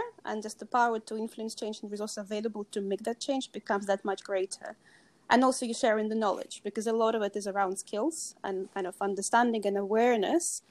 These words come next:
um, and, and sort of specialism. And so if you share in knowledge around how certain problems can be solved, whether that's decarbonization, whether that's, you know, the solutions around reverse logistics or packaging solutions, there's a lot of conversations often in smaller businesses, you know, "Where do I get sustainable packaging?"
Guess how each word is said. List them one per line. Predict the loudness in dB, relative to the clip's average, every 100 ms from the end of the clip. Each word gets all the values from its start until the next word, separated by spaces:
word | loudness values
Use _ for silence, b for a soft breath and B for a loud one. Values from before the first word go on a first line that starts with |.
| b b b -4
um, | 0 2 0 -4
and, | -6
and | -4
sort | -4
of | -4
specialism. | 0 0 2 -2 0 0 4 4 2 _ _ _ _ -6
And | -4 0
so | -2
if | -2
you | 0 0 -2
share | -4 0 2 2
in | -2 -2
knowledge | 0 0 0 -2 -2
around | 0 0 0 -2
how | 0 0
certain | 0 -6 -8
problems | -4 -4 -4 -4
can | -4 -2
be | -2
solved, | 4 6 6 4 -2
whether | 2 4
that's | 6 4 2 -8
decarbonization, | -4 0 0 0 0 4 4 4 4 4 2 _ b b b
whether | -2 4 4 6
that's, | 6 6 4 -6
you | -6
know, | -6
the | -6
solutions | -6 -4 -4 -6 -8 -4
around | 0 2 0 -4
reverse | -6 -6 -6
logistics | -6 -2 -2 -2 -6 -4 -6
or |
packaging | 2 2 2 -6 -4
solutions, | -4 -4 -4 -6 -8 -10
there's | -6
a |
lot | -6
of | -4
conversations | -8 -6 -4 -4 -4 -4
often | -4 -6
in | -8
smaller | -4 -4 -2
businesses, | -4 -2 -6 -6
you | -4
know, | -4
"Where | 0 2
do | 2
I | 2
get | 0
sustainable | -8 -4 -4 -2
packaging?" | 0 0 0 -6 -6